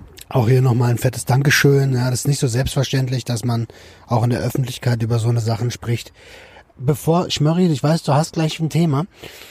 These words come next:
aber ich weiß, wir haben auch die andere Seite heute hier in der Runde. <laughs> Der Frank ist da.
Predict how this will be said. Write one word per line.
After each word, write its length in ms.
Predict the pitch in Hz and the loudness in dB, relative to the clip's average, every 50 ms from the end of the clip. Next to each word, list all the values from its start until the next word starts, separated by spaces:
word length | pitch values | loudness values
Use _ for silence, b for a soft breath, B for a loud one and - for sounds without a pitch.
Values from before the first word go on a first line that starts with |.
| B B B B - - | B B B B -10 -2
aber 520 | - 147 156 151 170 170 170 170 170 170 _ b b b b b b b b b b b b b | 0 0 2 2 2 4 4 2 0 -2 _ b b b b b b b b b b b b b
ich 240 | - 135 110 110 110 | -4 -4 -2 -2 -4
weiß, 560 | 123 135 151 175 180 - - - - - - _ _ _ _ - | -4 -2 -2 -2 -2 -2 -4 -8 -10 -14 -20 _ _ _ _ -6
wir 140 | 113 120 139 | -4 -2 -2
haben 120 | 151 170 | -2 -2
auch 180 | 120 156 147 - | -4 -6 -8 -10
die 220 | - - 190 - | -8 -10 -10 -8
andere 540 | - - 165 214 247 247 233 151 127 135 127 | -6 -4 0 2 2 4 2 2 0 -4 -4
Seite 400 | 113 131 131 127 131 123 160 160 | -2 -2 -4 -4 -2 0 0 2
heute 260 | 156 151 151 123 156 | 2 2 0 2 2
hier 220 | 160 165 170 160 | 2 2 4 2
in 60 | 156 151 | 2 2
der 100 | 156 151 | 0 0
Runde. 560 | 127 135 160 160 156 160 - - 190 175 143 B B B B B | 0 0 -2 0 0 -2 0 0 0 0 0 B B B B B
<laughs> 240 | 143 139 113 B | -14 -16 -14 B
Der 140 | - 175 156 | -4 -4 -4
Frank 340 | - - 147 175 208 240 - | -4 -4 -4 -2 -2 0 0
ist 220 | 214 165 - - | 0 0 0 -2
da. 240 | 143 123 131 165 196 | -4 -4 -4 -4 -6